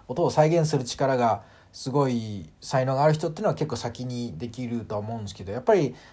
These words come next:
なかなか言語、新しい言語喋ってると、単語は何だったっけなとか、やっぱり文法どうだったっけなとか、ちょっとやっぱ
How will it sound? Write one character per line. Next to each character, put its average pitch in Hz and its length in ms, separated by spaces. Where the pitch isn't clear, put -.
な 143 80
か 190 80
な 220 80
か 220 140
言 185 240
語、 139 180
新 143 260
し 160 120
い - 20
言 143 160
語 120 80
喋 120 200
っ - 20
て 117 120
る 107 120
と、 104 460
単 139 220
語 151 60
は 143 100
何 147 160
だ 123 120
っ 117 60
た 117 100
っ 104 40
け 113 120
な 110 160
と 101 120
か、 110 360
や 107 60
っ - 40
ぱ 127 60
り 117 60
文 120 200
法 135 180
ど 135 140
う - 20
だ 123 80
っ 120 80
た 113 100
っ - 40
け - 80
な 107 160
と 107 100
か、 113 120
ち 254 100
ょ - 20
っ - 20
と - 60
や 196 60
っ 196 40
ぱ 180 160